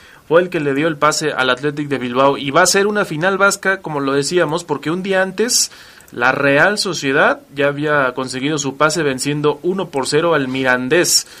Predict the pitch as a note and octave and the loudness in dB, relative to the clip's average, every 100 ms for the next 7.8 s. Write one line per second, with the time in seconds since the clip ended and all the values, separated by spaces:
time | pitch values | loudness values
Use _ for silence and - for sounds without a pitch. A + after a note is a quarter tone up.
0 | - - - A#2 B2 F3 F#3 A3 F#3+ C#3+ | -20 -20 -10 -8 0 0 2 0 0 0
1 | D#3 E3 D3+ C3+ B2 D3 G3+ B3 F3 F3 | 0 0 -4 -4 -2 2 2 2 -4 -6
2 | - F#3+ E3+ D#3+ F3 F3+ F#3 G#3 - D3 | -4 -2 0 0 0 0 2 2 0 -6
3 | A#2 G#2+ B2+ B2 B2+ F3 F3+ D3 D#3+ E3 | -10 -10 -2 0 0 -2 -2 -2 -2 -2
4 | D3+ F3 F#3+ C3+ B2+ G3 G#3 C3 - C3+ | -2 -2 0 0 2 0 0 -6 -6 -4
5 | B2 B2 A#2+ B2+ D3+ D#3 E3 D#3 C3+ - | -2 -4 0 0 2 0 0 0 -4 -4
6 | - - - A#2 - C3 C#3 F#3 G#3 E3+ | -18 -20 -12 -10 0 0 4 2 2 0
7 | C3+ B2 A#2 A#2+ C#3+ D#3+ F3 C#3+ | -4 -6 -8 -6 -2 0 0 -2